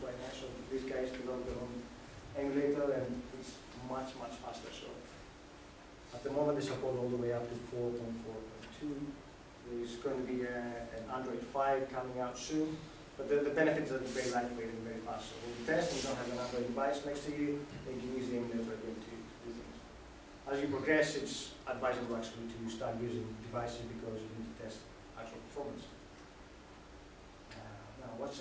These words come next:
what's included when you, when you get the Xamarin C D installed, you automatically get about forty plus pages, layouts, and controls you can use. You get, uh, built-in,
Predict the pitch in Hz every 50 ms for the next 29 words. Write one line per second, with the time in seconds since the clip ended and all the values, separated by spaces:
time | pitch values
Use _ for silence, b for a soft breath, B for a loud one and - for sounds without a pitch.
0 | 175 151 147 143 143 139 - 143 151 151 147 147 147 143 - - - - - -
1 | - - - 131 131 139 139 135 135 139 135 135 135 135 135 135 135 135 - -
2 | - - - - 143 143 143 143 143 143 139 - - - - - - - - 160
3 | 156 - 156 160 147 147 143 139 135 135 135 135 135 135 - - - - - -
4 | - - - - - - - - 127 139 135 135 131 - 131 131 - 131 123 -
5 | - - 190 185 180 175 170 165 - - 151 147 147 143 143 143 143 143 139 135
6 | - - 131 127 127 127 - - - - - - - - - 156 160 170 165 170
7 | 170 165 160 156 156 151 147 - 147 - - - - - - - 139 139 143 139
8 | 143 143 - - - - - - - - 135 131 127 127 120 117 123 127 127 127
9 | 127 127 127 123 120 113 113 110 110 120 120 120 120 117 113 113 110 110 - -
10 | 135 147 - - - - - - - - - - - - - - - - - -
11 | - - - - 123 120 117 120 - - 131 127 120 131 127 127 127 123 123 123
12 | 123 - - - - - - - 143 143 143 143 139 135 131 127 127